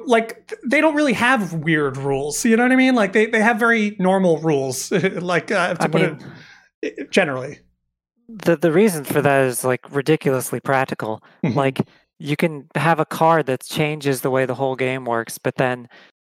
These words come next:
Speaker 2: um, if you wanna change the whole way a game works via coding, it's just a disaster fest.
Speaker 1: Sure.
Speaker 2: Uh, you need to,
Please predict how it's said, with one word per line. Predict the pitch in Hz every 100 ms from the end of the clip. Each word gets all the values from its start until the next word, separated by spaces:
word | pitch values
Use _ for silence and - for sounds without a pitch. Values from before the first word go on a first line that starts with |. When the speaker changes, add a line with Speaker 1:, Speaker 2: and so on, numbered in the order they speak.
| _ -
Speaker 2:
um, | 151 123 120 -
if | - 147
you | 143
wanna | 139 143 135
change | 151 139
the | 131
whole | 127 127 120 131
way | - 131 123
a |
game | 120 123 127
works | 117 117 - -
via | - 123
coding, | - 131 123 117 110
it's | 110 -
just | - -
a | -
disaster | - 110 123 123 135 117
fest. | - 117 110 - _ _ _ -
Speaker 1:
Sure. | - 139
Speaker 2:
Uh, |
you | 123 123
need | 123 117
to, | -